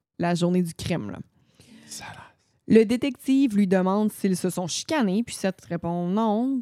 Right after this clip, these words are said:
Speaker 1: tout le contraire, on était tellement heureux. » Seth, il a quitté l'appartement d'Amanda vers huit heures et demie pour se rendre au travail. Il travaille sur la construction, il fait des toitures.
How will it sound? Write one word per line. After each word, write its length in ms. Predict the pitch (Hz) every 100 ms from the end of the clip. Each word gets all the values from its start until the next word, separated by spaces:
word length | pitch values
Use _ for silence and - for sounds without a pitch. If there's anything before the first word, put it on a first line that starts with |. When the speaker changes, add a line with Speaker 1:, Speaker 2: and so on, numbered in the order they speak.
| -
Speaker 1:
tout 80 | 226
le 60 |
contraire, 500 | 202 226 214 202 202 214
on 80 |
était 180 | 185 170
tellement 480 | - - 180 196 214 -
heureux. » 400 | 185 170 165 233 _ _ _ _ _ _ _ _ _ _ _
Seth, 320 | - - 339 -
il 60 |
a 40 | 220
quitté 280 | - - 262
l'appartement 640 | 214 185 190 - 190 190
d'Amanda 500 | 185 175 170 170 175
vers 220 | 170 147
huit 240 | 165 208 226
heures 160 | 220
et 80 | 214
demie 240 | 185 170 214
pour 220 | 202 196
se 120 | 190
rendre 300 | 175 175 175
au 60 | 165
travail. 420 | - 165 160 349 247 180 185 _ _ -
Il 200 | 220 214
travaille 340 | 214 190 190
sur 160 | 196 185
la 120 | 175
construction, 640 | 170 170 - 175 - 190 370 _
il 40 |
fait 120 | - 175
des 120 | 175
toitures. 800 | - - - - 185 330 214